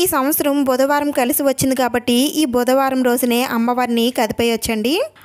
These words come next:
అదే మంగళవారం కానీ శుక్రవారం కానీ వచ్చిందనుకోండి,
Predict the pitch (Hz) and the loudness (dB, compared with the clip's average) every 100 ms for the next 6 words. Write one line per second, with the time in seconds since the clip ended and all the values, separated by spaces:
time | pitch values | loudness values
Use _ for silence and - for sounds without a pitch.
0 | - 269 311 311 294 269 294 294 285 277 | -8 -2 0 2 2 0 0 2 2 2
1 | 269 254 262 262 - 285 277 269 269 254 | 2 2 2 0 -2 0 2 2 2 2
2 | 262 233 - 254 240 226 233 226 247 | 2 0 -2 -2 -2 -2 0 2 0